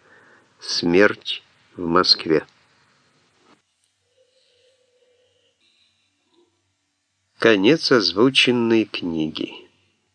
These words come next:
Читал Игорь Мурашко.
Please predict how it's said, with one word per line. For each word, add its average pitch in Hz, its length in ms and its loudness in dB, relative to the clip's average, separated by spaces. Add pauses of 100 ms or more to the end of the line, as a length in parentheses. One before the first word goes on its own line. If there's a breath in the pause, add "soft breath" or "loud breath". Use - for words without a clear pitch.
(960 soft breath)
Читал 117 480 2 (320)
Игорь 98 440 -4
Мурашко. 101 720 -2